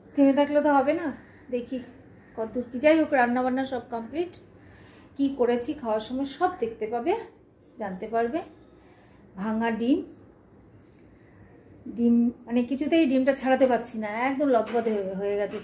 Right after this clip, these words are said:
ফেটে ওপর থেকে slab থেকে পড়েছে নিচে, হবে না। এই, এই হচ্ছে আজকের এখন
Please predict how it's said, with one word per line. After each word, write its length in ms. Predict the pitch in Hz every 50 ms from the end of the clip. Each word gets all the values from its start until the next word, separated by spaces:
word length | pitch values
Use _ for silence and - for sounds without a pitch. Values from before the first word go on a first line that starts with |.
| - -
ফেটে 440 | - 262 254 247 247 - - 226 185 175 - - - - - - - - 294
ওপর 180 | 285 294 392 392 392
থেকে 140 | 381 330 320 277 -
slab 200 | 302 302 311 311 -
থেকে 140 | 349 330 339 294 285
পড়েছে 240 | 311 311 262 302 285 277
নিচে, 160 | 262 254 262 277 269
হবে 140 | 311 359 440 427 311
না। 80 | 175 160 185 - - - - - - - - - - - - - - - - - - - - - - - - - - - - - 196
এই, 80 | 202 202 202 - - - - - - - 240
এই 80 | 262 269 269 269
হচ্ছে 220 | 269 269 269 269
আজকের 460 | 254 233 220 226 - - 277 302 349 359 - - - - - - - - 220
এখন 200 | 226 220 254 254